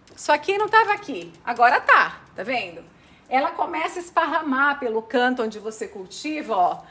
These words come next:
Daqui o passarinho leva pra lá, tá vendo? Ela vai caindo, ela vai agarrando nos cantos e ela mesma vai se multiplicando, vai de um canto pro outro. A hora que você vê, tá no vaso da frente, ela vai de um canto pro outro, de um canto pro outro. Isso é muito bacana.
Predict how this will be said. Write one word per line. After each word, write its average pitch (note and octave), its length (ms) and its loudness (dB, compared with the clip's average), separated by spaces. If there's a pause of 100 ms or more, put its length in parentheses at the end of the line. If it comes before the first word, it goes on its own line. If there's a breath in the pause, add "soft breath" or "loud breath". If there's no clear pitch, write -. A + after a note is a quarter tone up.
(260 loud breath)
Daqui D4 560 2
o F4+ 80 -4
passarinho C#4+ 640 0
leva C4 320 4
pra A3+ 200 0
lá, C4+ 460 4 (240 loud breath)
tá B3+ 100 -2
vendo? A#3 540 -8 (200)
Ela A3+ 260 0
vai D4 200 -2
caindo, C#4+ 440 -4
ela C4+ 160 2
vai B3+ 200 -2
agarrando A#3 480 -2
nos F#3+ 200 -8
cantos D#4 460 0
e C4 60 -4
ela C4 180 0
mesma A3+ 340 -4
vai F#3+ 120 -10
se F#3+ 140 -14
multiplicando, C4+ 880 -2
vai A3+ 160 2
de F#3+ 80 -10
um A3 80 -6
canto G#3 260 -6
pro D4+ 200 -10
outro. B3 360 0 (280 loud breath)
A - 100 2
hora D4 160 6
que C#4+ 100 -8
você C4 240 -4
vê, A#3 160 2
tá A3+ 140 -2
no G#3 100 -6
vaso F#3 300 -2
da G#3+ 160 -2
frente, C4+ 500 -6
ela - 220 -2
vai C4 280 0
de B3+ 60 -6
um C4+ 120 -4
canto C#4 280 0
pro - 140 -4
outro, A#3+ 260 4
de A3 80 -4
um B3 80 -4
canto C4 260 -4
pro A3+ 160 -6
outro. C4 240 2
Isso D4 140 -6
é D4 60 -4
muito B3+ 240 -8
bacana. D#3+ 600 -6